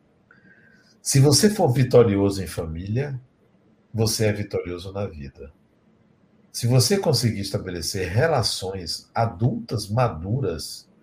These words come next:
com pessoas com quem você convive, você estabelece com qualquer outra pessoa. Então, concordo sim com você nesse sentido de que a conquista começa ali.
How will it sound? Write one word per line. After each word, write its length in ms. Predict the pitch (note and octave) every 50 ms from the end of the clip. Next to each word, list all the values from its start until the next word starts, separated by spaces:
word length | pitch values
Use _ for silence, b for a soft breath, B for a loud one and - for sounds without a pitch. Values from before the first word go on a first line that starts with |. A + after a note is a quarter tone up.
| b b b b b b b
com 200 | - A2+ A2+ A2+
pessoas 400 | A#2 G#2+ - - C#3+ C#3+ - -
com 120 | A#2+ G2+
quem 200 | - - C#3 C#3+
você 260 | C3 A#2 - - -
convive, 580 | - - D2+ C#2+ - G2+ B2 B2+ C3 A2+ G#2 - _ _ b b b b b b b -
você 440 | - G2+ G2+ A2 G#2+ - - A#2 A2
estabelece 680 | G#2+ - - G#2+ F#2+ G2+ F#2+ F#2 F#2 G2 G2 - - G#2+
com 160 | - - G2
qualquer 460 | - - F#2+ - - - B2 C3+ C#3
outra 280 | A#2+ A2+ A2 - A2 A2
pessoa. 680 | A2 - A2 G#2 - - - - D#2 D#2 D#2 D2+ D2+ _ _ _ -
Então, 480 | G#2 G2+ - - A2 A2+ B2 C3+ C3 b b b b b b b b b
concordo 600 | - - F#2+ - - - C#3 C#3+ C#3 C3 A2+ G#2+ -
sim 320 | - - A2 G2+ G2+ G2+
com 240 | G2 - G2+ F#2 F2
você 380 | F2 F2 E2+ - - G2+ G2+
nesse 260 | G2+ G2+ G2+ G#2 G2+ -
sentido 640 | - G2 F2 E2 - - A2 D3 D3 D3+ A#2+ A2 b b b b b b b -
de 240 | G#2+ F#2 F#2 G2+ G2
que 540 | G2 - - F#2 F2+ F2 F2 E2 D#2+ D#2 - _ _ _ _ _ -
a 80 | G2+
conquista 480 | - G#2 F#2 E2 - B2 A#2 A2+ - A#2
começa 460 | - G2 F2 F#2+ G#2 A2 G#2 - A#2
ali. 340 | G2+ D#2+ C#2+ C#2 C#2+ D2